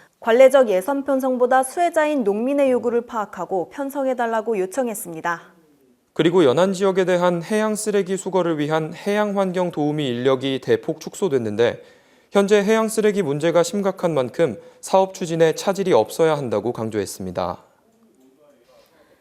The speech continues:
Speaker 1: 건설소방위원회는 건설소방위원회 소관부서의 이천이십사 년 본 예산을 심의하고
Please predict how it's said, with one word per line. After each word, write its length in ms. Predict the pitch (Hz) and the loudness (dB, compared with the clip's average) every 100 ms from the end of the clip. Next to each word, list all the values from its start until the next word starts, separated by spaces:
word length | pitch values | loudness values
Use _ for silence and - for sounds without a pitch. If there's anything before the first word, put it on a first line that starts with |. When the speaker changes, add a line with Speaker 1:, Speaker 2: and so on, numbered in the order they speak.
| _ _ _ _ | _ _ _ _
Speaker 1:
건설소방위원회는 1300 | - 226 247 311 311 294 277 240 226 220 208 185 202 160 _ _ | -8 -6 2 2 4 0 0 0 -2 -2 -4 -6 -8 -10 _ _
건설소방위원회 1120 | - 208 254 254 254 233 240 226 220 226 226 226 | -12 -4 0 0 0 -2 -2 -2 -2 -2 -4 -6
소관부서의 840 | 262 247 233 220 220 208 226 - | -4 -2 -2 -6 -6 -4 -4 -6
이천이십사 680 | 202 202 311 285 269 269 254 | -12 -8 -6 -6 -6 -8 -6
년 200 | 247 240 | -4 -4
본 220 | 240 220 | -6 -4
예산을 380 | 269 269 240 226 | -2 -2 -6 -6
심의하고 600 | - 220 190 160 190 165 | -8 -8 -8 -8 -8 -10